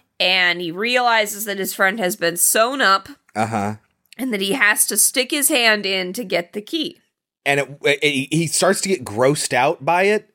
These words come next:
Speaker 1: Well, he does it. He full
Speaker 2: Yeah,
Speaker 1: on
Speaker 2: he starts to,
Speaker 1: unclips
Speaker 2: to
Speaker 1: it.
Speaker 2: clip the,
Speaker 1: And the
Speaker 2: the
Speaker 1: guy's
Speaker 2: yeah.
Speaker 1: freaking out.
Speaker 2: Uh-huh.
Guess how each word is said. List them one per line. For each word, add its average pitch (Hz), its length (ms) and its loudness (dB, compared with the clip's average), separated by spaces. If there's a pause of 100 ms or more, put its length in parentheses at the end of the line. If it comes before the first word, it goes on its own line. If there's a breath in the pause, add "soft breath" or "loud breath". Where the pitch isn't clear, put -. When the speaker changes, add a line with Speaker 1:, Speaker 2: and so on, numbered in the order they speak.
Speaker 1:
Well, 294 180 0
he 294 120 2
does 349 420 0
it. - 180 -2
He 294 140 -2
full - 180 -2
Speaker 2:
Yeah, 277 160 4
Speaker 1:
on 494 200 2
Speaker 2:
he - 60 0
starts 320 360 2
to, 302 100 0
Speaker 1:
unclips - 300 -4
Speaker 2:
to 254 160 2
Speaker 1:
it. 302 60 0
Speaker 2:
clip 165 320 -2
the, 175 180 0
Speaker 1:
And 170 120 -2
the 160 80 4
Speaker 2:
the 151 60 0
Speaker 1:
guy's 277 360 0
Speaker 2:
yeah. 113 120 0
Speaker 1:
freaking 339 380 0
out. 202 380 0
Speaker 2:
Uh-huh. 127 280 2